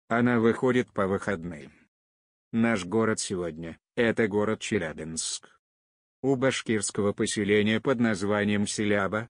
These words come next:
Челяба, что расположилось на реке Миас, в тысяча семьсот тридцать шестом году появился с отрядом помощник начальника Оренбургской экспедиции Тевкелев.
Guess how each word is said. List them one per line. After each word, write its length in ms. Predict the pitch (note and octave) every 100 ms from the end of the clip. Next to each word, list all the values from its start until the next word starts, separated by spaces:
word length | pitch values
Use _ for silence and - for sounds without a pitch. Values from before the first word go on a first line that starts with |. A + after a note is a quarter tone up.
| _
Челяба, 640 | - - G2+ G#2 F#2 G#2+ A#2 _ -
что 260 | - A2
расположилось 840 | F#2+ - A#2 G#2+ F2+ G#2+ A2 G#2+ A#2
на 120 | A2
реке 380 | A2 G#2 B2+ B2
Миас, 560 | A#2 A#2 E2+ - - _ _ -
в 100 | -
тысяча 480 | E3+ E3 D#3+ D3+
семьсот 480 | - C#3 - C#3+ C3+
тридцать 420 | - B2+ - A#2+
шестом 500 | - A#2+ - A#2+ A2
году 360 | G#2+ A#2 C3+ A#2
появился 680 | - A#2 G#2 G#2 G2+ - G2
с 160 | -
отрядом 540 | G2+ G#2 G#2 G2+ G2+ -
помощник 640 | G2 F#2+ F#2+ - A2 A#2
начальника 760 | G#2 - B2 A2 G#2+ G#2 -
Оренбургской 720 | G2 G2 D#2+ D#2 E2+ - - A2
экспедиции 840 | - - A#2+ B2 - - B2 A#2+
Тевкелев. 640 | A#2+ - F2+ D#2 D2+ -